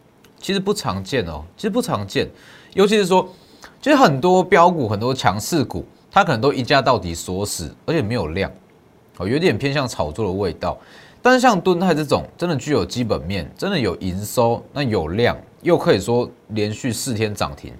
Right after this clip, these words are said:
这很难得。那其实这个跟现阶段的整个国际的局势是有点关系，因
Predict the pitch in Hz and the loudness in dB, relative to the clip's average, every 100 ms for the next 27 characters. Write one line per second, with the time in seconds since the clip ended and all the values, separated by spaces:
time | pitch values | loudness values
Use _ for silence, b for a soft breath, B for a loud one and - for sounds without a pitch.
0 | - _ _ _ _ _ 175 123 82 76 | -20 _ _ _ _ _ -6 -4 -6 -8
1 | 80 80 - _ _ _ _ _ _ _ | -10 -12 -14 _ _ _ _ _ _ _
2 | _ b b b b b b b 233 247 | _ b b b b b b b 4 6
3 | 240 196 214 165 175 - 180 135 143 147 | 6 8 6 6 2 2 -2 0 2 2
4 | 156 143 113 104 104 - 101 98 110 110 | 4 2 2 -2 -2 -2 -6 -6 -4 -4
5 | 117 143 113 92 - _ _ - 104 117 | -2 0 0 -2 -8 _ _ -6 -4 -4
6 | - 170 190 - 113 98 92 73 85 87 | -4 -6 -6 -8 -4 -4 -4 -4 -6 -6
7 | - 82 | -8 -12